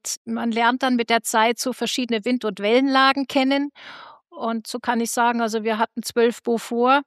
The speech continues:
Das ist dann schon so nett, wenn dann so ein Schiff von zweiundvierzig oder fünfundvierzig Fuß sich dann so mal beschleunigt wie so ein Motorradl, dann uns einen in die Polster drückt, dann, äh, guckt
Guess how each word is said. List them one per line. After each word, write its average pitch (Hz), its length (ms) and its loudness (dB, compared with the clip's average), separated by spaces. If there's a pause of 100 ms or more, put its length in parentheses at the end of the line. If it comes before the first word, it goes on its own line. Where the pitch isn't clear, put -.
(420)
Das - 180 -4
ist 254 180 -4
dann 240 140 2
schon 240 240 -2
so 247 180 -2
nett, 240 300 2
wenn 240 160 0
dann 226 180 2
so 233 160 -2
ein 233 100 0
Schiff - 260 -2
von 233 260 -2
zweiundvierzig 240 640 -2
oder 226 120 0
fünfundvierzig 247 680 -2
Fuß 277 340 -4
sich 262 180 -6
dann 226 220 0
so 226 180 -4
mal 214 180 0 (100)
beschleunigt 240 640 2
wie 233 140 -2
so 226 100 -2
ein 220 60 0
Motorradl, 233 720 2 (720)
dann 233 280 4
uns 214 200 -4
einen 226 220 0
in 226 80 -4
die 240 80 -6
Polster 240 400 0
drückt, 277 240 -2 (140)
dann, 233 400 2
äh, 233 320 0
guckt - 180 -4